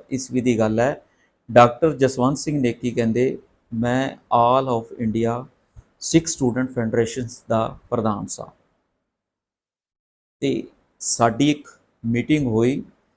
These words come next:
ਸਿਰਕਾ ਟ੍ਰੇਨਿੰਗ ਸਟੂਡੈਂਟਸ ਨੂੰ ਅਸੀਂ ਟ੍ਰੇਨਿੰਗ ਦੇਣੀ ਹੈ ਤੇ ਇਹ ਟ੍ਰੇਨਿੰਗ ਪਾਉਂਟਾ ਸਾਹਿਬ ਕਰਨੀ ਹੈ।" ਤੇ ਹੁਣ ਇਸ ਟ੍ਰੇਨਿੰਗ ਵਾਸਤੇ ਸਾਨੂੰ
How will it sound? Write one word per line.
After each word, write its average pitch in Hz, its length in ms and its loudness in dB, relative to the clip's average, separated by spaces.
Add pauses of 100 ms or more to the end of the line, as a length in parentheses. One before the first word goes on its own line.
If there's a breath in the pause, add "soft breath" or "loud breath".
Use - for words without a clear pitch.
(160)
ਸਿਰਕਾ 139 460 4
ਟ੍ਰੇਨਿੰਗ 127 540 0 (600)
ਸਟੂਡੈਂਟਸ 127 880 -4 (1500)
ਨੂੰ 120 340 0
ਅਸੀਂ 135 280 -6 (280)
ਟ੍ਰੇਨਿੰਗ 120 340 2
ਦੇਣੀ 110 400 0
ਹੈ 160 260 2 (1500)
ਤੇ 139 300 2 (240)
ਇਹ 147 240 4
ਟ੍ਰੇਨਿੰਗ 127 560 0 (300)
ਪਾਉਂਟਾ 147 280 4
ਸਾਹਿਬ 113 280 0 (540)
ਕਰਨੀ 104 380 -2
ਹੈ।" 101 60 -16 (1200)
ਤੇ 143 80 0
ਹੁਣ 147 260 0
ਇਸ 196 180 6
ਟ੍ਰੇਨਿੰਗ 156 460 2
ਵਾਸਤੇ 123 420 2
ਸਾਨੂੰ 117 480 -4